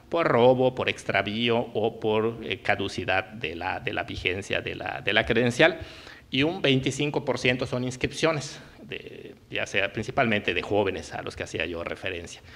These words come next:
El porcentaje restante son básicamente, eh, correcciones de datos, que también el plazo, reitero, vence el treinta y uno de,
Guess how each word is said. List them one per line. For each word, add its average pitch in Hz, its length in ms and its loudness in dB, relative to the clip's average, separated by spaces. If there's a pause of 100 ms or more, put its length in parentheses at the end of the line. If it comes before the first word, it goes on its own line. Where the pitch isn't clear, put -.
(220)
El 156 140 -2
porcentaje 175 560 2
restante 175 580 2
son 170 160 -6
básicamente, 127 1000 0
eh, 92 60 -2
correcciones 107 840 0 (120)
de 87 340 -6
datos, - 500 2 (320)
que - 120 -2
también 117 440 6
el 110 140 0
plazo, 95 400 -2 (140)
reitero, 95 460 -2
vence 92 340 -4
el 85 140 -6
treinta 85 340 -8
y 80 100 -8
uno 87 200 -10
de, 82 180 -8